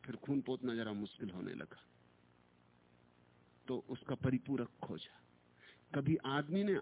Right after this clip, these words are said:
आदमी के सिर फोड़े थे, फिर वो जरा मुश्किल होने लगा तो वो नारियल फोड़ते, नारियल प्रतीक है।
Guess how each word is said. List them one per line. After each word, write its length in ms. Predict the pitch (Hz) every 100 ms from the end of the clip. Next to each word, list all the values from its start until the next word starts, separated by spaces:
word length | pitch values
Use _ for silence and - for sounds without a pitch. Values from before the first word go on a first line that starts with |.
| -
आदमी 400 | 131 143 180 202
के 120 | 139
सिर 320 | - - 277
फोड़े 340 | 202 175 135
थे, 200 | 101 - - -
फिर 140 | - 139
वो 100 | 135
जरा 160 | 139
मुश्किल 360 | 147 143 - 180
होने 200 | 165 147
लगा 240 | 110 95
तो 120 | 98 131
वो 80 |
नारियल 360 | 135 131 147 160
फोड़ते, 400 | 139 135 120 123
नारियल 400 | 127 139 156 160
प्रतीक 420 | - 160 180 147
है। 140 | -